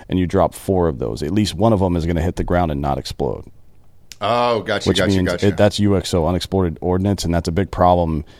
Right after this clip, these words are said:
Speaker 1: in Eastern European countries, in Russia, Ukraine, a bunch of other places. They're just everywhere.
Speaker 2: Okay.
Speaker 1: So kids pick 'em up, bomb, bomb blows up. Uh, same thing in Af-,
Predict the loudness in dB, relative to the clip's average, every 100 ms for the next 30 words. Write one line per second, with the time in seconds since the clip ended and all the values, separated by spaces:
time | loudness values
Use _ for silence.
0 | -18 -4 -2 0 2 2 4 4 4 4
1 | 2 2 0 2 2 2 0 2 2 4
2 | 2 2 0 -4 -2 0 0 0 -2 -2
3 | -4 -4 -8 -8 -10 -10 -8 -6 -6 -6
4 | -6 -10 -10 -12 -12 -8 -8 -4 -6 -6
5 | -4 -2 -2 0 -2 0 -2 0 2 0
6 | -2 -4 0 0 -2 -10 -6 2 2 2
7 | -2 -6 -2 0 2 0 0 0 0 2
8 | 4 4 4 2 -2